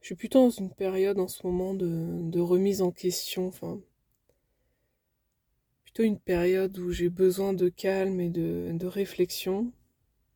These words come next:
Et, euh, il m'est venu l'idée que j'aimerais tellement avoir un, un mode d'emploi. <laughs> D'ailleurs, je pense que ça va être le titre de ce podcast.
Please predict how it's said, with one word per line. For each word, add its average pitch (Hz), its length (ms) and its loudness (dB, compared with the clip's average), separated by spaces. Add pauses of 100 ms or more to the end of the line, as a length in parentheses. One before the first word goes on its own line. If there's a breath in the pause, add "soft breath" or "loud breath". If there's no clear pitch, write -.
(1700)
Et, 180 260 0
euh, 147 500 -2 (320)
il 180 140 -6
m'est 185 160 6
venu 202 260 2
l'idée 185 440 4
que 160 360 -2
j'aimerais 175 400 -2
tellement 185 500 4
avoir 165 420 0
un, 135 360 -6 (1160)
un 196 160 0
mode 208 220 6
d'emploi. 175 520 0 (520)
<laughs> - 960 -16
D'ailleurs, 170 180 2
je - 60 -12
pense 175 180 -2
que - 80 -12
ça 170 180 -2
va 160 100 2
être 156 80 -2
le 160 120 0
titre - 380 -10
de 170 120 -4
ce - 120 -12
podcast. - 680 -10